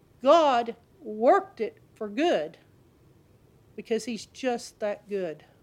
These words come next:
It's a test. Don't blame him. There's horrible things that have happened.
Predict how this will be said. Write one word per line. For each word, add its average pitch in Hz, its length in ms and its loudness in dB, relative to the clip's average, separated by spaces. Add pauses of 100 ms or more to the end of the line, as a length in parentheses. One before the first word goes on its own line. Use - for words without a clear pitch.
(800)
It's 190 160 -14
a 220 60 -12
test. - 600 -6 (760)
Don't 277 320 2
blame 254 340 -2
him. 208 200 -6 (800)
There's 220 240 -4 (220)
horrible 233 420 0
things 214 400 -10
that 208 80 -6
have 202 140 -8
happened. 190 420 -6